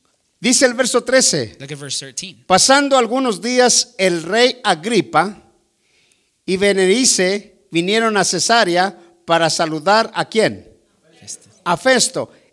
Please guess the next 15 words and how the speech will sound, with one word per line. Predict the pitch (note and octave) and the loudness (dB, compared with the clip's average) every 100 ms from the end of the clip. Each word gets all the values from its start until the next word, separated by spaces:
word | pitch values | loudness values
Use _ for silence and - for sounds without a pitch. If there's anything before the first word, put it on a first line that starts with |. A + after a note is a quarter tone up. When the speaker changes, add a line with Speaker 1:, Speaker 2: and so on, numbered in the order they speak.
| - | -2
Speaker 1:
Este | C#4+ - E4 | 2 2 2
verso | C#4+ C4 - A3 | 2 0 0 -4
trece, | A#3 A3+ - F#3+ G#3 C#4 | -2 -2 0 -2 -4 -8
Speaker 2:
So | - D#3 | -10 -10
in | D3+ | -12
verse | C3+ F3+ F#3+ - | -14 -12 -10 -10
thirteen | G#3 F3+ - F#3 D#3 | -14 -14 -12 -12 -14
now, | D3 A2+ C#3+ F3 | -14 -16 -16 -8
Speaker 1:
miramos | G3 A3+ A#3+ C#4+ C#4+ - | 0 4 4 4 2 2
aquí | A3+ - C4 C4+ C4+ - | 0 -2 -2 -2 -4 -2
a | G#3 | 2
este | B3 C4 B3 | 4 4 2
hombre | B3 C4 B3 | 0 0 2
a | A3+ | 2
visitar | G#3+ G#3 G3+ A3 B3 B3+ B3 | 2 0 -2 0 2 2 -2